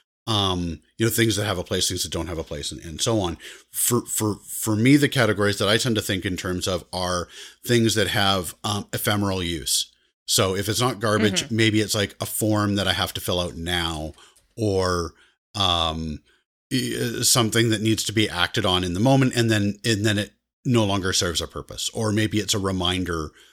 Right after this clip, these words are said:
Speaker 1: of, uh, a sale that's on or an event that's happening. Um, after that event has passed, again, it has, it has no use. So there's this, sort of these ephemeral things. Then there are these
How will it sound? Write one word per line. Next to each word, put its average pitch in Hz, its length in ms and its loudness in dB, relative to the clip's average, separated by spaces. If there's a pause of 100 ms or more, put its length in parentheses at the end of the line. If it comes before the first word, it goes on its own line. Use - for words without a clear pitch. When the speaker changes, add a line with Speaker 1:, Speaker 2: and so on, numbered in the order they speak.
(280)
Speaker 1:
of, 87 720 -4
uh, 92 240 -4
a - 60 2
sale 85 340 2
that's 87 220 -4
on 95 360 -2
or 82 100 -4
an 82 60 -4
event 87 280 -4
that's 92 180 -6
happening. 82 580 -4 (400)
Um, 87 440 -6 (140)
after 98 340 -2
that 87 280 -2
event 110 280 0
has 107 120 -2
passed, 85 400 -2 (100)
again, 87 280 -6
it 71 60 -8
has, 80 240 -6
it - 140 -10
has 80 200 -6
no 71 80 -10
use. 65 300 -10
So 85 120 -4
there's 78 240 -8
this, 82 240 -6 (220)
sort 98 140 -4
of 82 60 -6
these 85 200 -6 (320)
ephemeral 98 440 0
things. 69 420 -6 (600)
Then 123 260 4
there 135 220 4
are 110 220 2
these 101 540 0